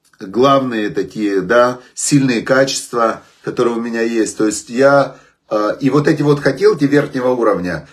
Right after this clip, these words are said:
действительно, как с-, как нас учили родители, это очень правильная мудрость. Хочется, перехочется. Хотелки,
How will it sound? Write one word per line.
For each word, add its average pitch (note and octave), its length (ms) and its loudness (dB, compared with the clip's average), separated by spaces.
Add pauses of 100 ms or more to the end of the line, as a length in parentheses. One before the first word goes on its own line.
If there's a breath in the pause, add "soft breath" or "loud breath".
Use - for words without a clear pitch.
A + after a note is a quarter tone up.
(100)
действительно, C#3+ 800 0
как A2+ 160 0
с-, - 100 -12 (180)
как B2 200 -4
нас A#2+ 160 -4
учили A2+ 300 -2
родители, B2+ 420 2
это A2+ 140 0
очень A#2+ 240 -4
правильная G#2+ 360 0
мудрость. F2+ 380 -6
Хочется, D3+ 420 0
перехочется. - 760 -4 (220 soft breath)
Хотелки, B2 880 0